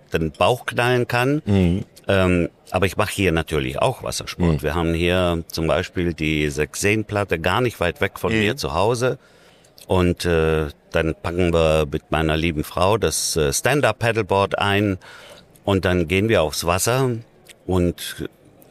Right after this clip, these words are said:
Speaker 1: nehmen die eine oder andere Boje manchmal ein und liegen dann da auf dem Wasser und haben natürlich, äh,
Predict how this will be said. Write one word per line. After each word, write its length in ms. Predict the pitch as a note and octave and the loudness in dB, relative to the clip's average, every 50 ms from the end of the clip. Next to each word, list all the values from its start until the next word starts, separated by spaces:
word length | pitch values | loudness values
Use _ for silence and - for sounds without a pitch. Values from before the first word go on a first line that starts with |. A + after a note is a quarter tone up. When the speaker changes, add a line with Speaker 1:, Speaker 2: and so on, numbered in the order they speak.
| - - F#2+ E2+ - | -16 -14 -14 -8 -4
Speaker 1:
nehmen 320 | - G2 F#2+ G2 G2+ G#2 G2+ | -2 0 0 0 0 0 0
die 120 | F#2+ D2 | 0 2
eine 220 | C#2 F2 G2 G#2 | 2 2 2 2
oder 180 | G2 F2+ D2+ - | 2 2 0 0
andere 300 | - F#2+ G2+ F#2+ F2+ D#2+ | 0 0 0 0 0 0
Boje 360 | C#2 D#2+ E2+ G2+ A2+ A#2 A#2+ | 0 2 0 2 2 0 -2
manchmal 500 | A2 G#2+ A2+ A#2 A2 - - A2+ A#2 A#2 | -2 -2 -2 -2 -4 -4 -4 -2 -2 0
ein 400 | - - A2+ A#2+ A#2+ C3 D3 C3+ | 0 0 0 0 0 0 0 -2
und 400 | - - D2+ D#2+ E2 - - - - | -2 -4 -4 -4 -4 -4 -8 -12 -10
liegen 380 | - E2+ G2+ A#2+ B2 B2 B2+ A#2+ | -4 -2 0 0 2 0 0 0
dann 220 | A2+ A2 A2 G#2+ | 0 0 0 0
da 200 | G2+ G#2 A2 A2+ | 0 0 0 -2
auf 180 | G#2+ F2+ F2 - | -2 -4 -4 -6
dem 160 | - D2+ D#2 | -8 -6 -4
Wasser 380 | F2+ G#2 - - C3+ B2+ B2+ B2 - - - - - - - - - - - | -2 -2 0 0 0 0 0 -2 -6 -12 -20 -20 -20 -20 -20 -20 -18 -8 -4
und 60 | D2+ | 0
haben 140 | E2+ F#2 F#2 | 0 2 2
natürlich, 520 | F2 E2+ - - F#2+ F#2+ F#2 - - - | 2 0 0 0 0 2 0 -2 -4 -2
äh, 520 | F#2 F2+ F2 F2 F2 F2 E2+ E2 E2 E2 | 2 2 4 4 4 4 4 2 2 0